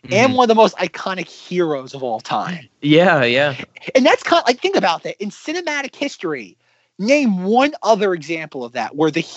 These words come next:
Speaker 1: where the same actor essentially plays the same,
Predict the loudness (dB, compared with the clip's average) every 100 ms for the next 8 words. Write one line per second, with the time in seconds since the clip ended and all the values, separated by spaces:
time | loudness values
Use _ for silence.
0 | -2 2 2 0 0 0 0 -2 -2 -2
1 | -4 -4 -4 _ _ -10 -2 -2 -2 -2
2 | -4 -2 2 4 2 -2 -12 -10 -4 -2
3 | -2 -8 -6 -8